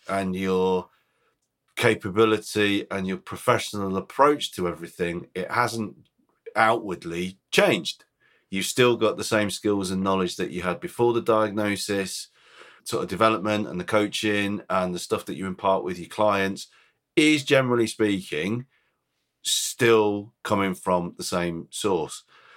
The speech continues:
I think what has changed is your, um, understanding of yourself. I think it's given you a better understanding of, of other dimensions of, of not only yourself, but of,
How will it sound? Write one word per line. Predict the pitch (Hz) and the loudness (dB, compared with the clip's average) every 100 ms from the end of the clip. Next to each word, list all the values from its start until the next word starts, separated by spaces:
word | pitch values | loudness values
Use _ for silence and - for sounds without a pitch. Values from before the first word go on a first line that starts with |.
| _ - | _ -8
I | 90 | -4
think | - 113 | 0 0
what | 110 123 95 | 4 4 4
has | 117 123 123 | 4 2 2
changed | - 92 82 80 80 - - - | -2 -2 0 -2 -8 -12 -14 -6
is | 98 92 92 90 87 - - | -2 -2 -2 -4 -6 -12 -10
your, | 95 98 98 98 95 92 - _ - | -4 -2 2 2 2 -2 -8 _ -2
um, | 87 85 85 85 85 - _ _ | 0 0 -2 -4 -10 -14 _ _
understanding | 104 104 95 - 92 92 90 90 | -2 -2 -4 -2 -2 0 -2 -2
of | 85 - | -4 -8
yourself. | - 90 - - 113 110 107 - - _ _ _ _ - | -10 -8 -4 0 2 2 0 -8 -20 _ _ _ _ -12
I | 92 | -8
think | 101 95 95 - - | -4 -4 -4 -10 -12
it's | - 95 - | -8 -8 -6
given | - 98 98 98 | -4 -2 -2 -2
you | 98 | -2
a | 92 | 0
better | 107 85 95 95 | 0 0 2 0
understanding | 92 90 - 95 95 90 92 | -2 -6 -4 -2 -2 -2 -2
of, | 90 87 - _ - | -4 -6 -12 _ -2
of | 95 92 - - _ _ _ _ _ _ - 110 95 - | 0 0 -4 -18 _ _ _ _ _ _ -16 -16 -10 -2
other | 117 117 | 0 2
dimensions | 117 113 117 135 139 98 92 87 | 4 2 2 0 -2 -4 -2 -2
of, | 90 - - | -4 -6 -2
of | 95 90 | 0 0
not | 101 87 | -2 0
only | 101 92 | 0 -2
yourself, | 87 - 110 107 104 | -4 -2 2 2 0
but | - 92 | -2 0
of, | 78 90 85 | 2 2 0